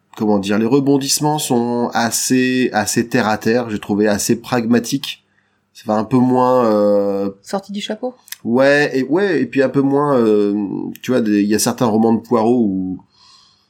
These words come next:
Speaker 1: ça part un peu dans la surenchère. Là, j'ai trouvé que c'était très cadré, très, euh...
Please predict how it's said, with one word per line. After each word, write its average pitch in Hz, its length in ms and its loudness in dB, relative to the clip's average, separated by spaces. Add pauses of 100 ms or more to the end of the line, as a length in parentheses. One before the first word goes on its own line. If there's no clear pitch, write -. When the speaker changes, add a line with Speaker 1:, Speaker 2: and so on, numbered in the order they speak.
(400)
Speaker 1:
ça 92 240 -2
part 123 200 0
un 113 100 2
peu 131 200 2
dans 117 80 4
la 107 100 2
surenchère. 117 640 0
Là, 110 80 0
j'ai 104 80 -2
trouvé 120 220 -2
que 123 60 -8
c'était - 220 -6
très 135 360 -2
cadré, 127 520 0
très, 127 320 0
euh... 101 280 0